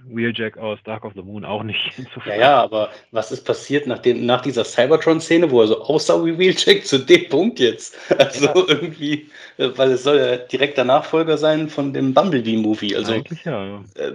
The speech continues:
Speaker 3: Ja,
Speaker 2: was ist da
Speaker 3: ja.
Speaker 2: passiert? So, nee, also
Speaker 3: Ja, also ich finde, der sieht auch viel mehr so nach diesem klassischen Michael Bay-Design aus, auch mit dieser komischen,
Speaker 2: Ja.
Speaker 3: übergroßen Brille und den ganzen Linien im Gesicht. Also,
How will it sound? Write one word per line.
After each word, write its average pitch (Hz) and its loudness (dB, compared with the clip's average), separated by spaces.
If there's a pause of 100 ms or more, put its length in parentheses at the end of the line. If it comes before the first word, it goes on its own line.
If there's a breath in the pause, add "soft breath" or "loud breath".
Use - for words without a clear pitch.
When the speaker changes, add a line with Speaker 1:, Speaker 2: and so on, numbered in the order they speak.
Speaker 3:
Ja, 135 -4
Speaker 2:
was - 2
ist - -6
da 131 6
Speaker 3:
ja. 113 -8
Speaker 2:
passiert? 139 0
So, 147 -2 (360)
nee, 131 4
also 120 -6 (300 loud breath)
Speaker 3:
Ja, 110 -8
also 113 -16
ich 123 -16
finde, 143 0
der 139 6
sieht 156 0
auch 143 -2
viel 151 4
mehr 139 10
so 131 6
nach 127 4
diesem 123 -4
klassischen 127 -2
Michael 120 2
Bay-Design 110 2
aus, 113 0
auch - -16
mit 120 -6
dieser 113 0 (160)
komischen, 131 0
Speaker 2:
Ja. 95 6
Speaker 3:
übergroßen 123 -4
Brille 147 8
und 117 -4 (380)
den 120 -8
ganzen 113 -6
Linien 139 0
im 127 0
Gesicht. 123 0
Also, 107 -2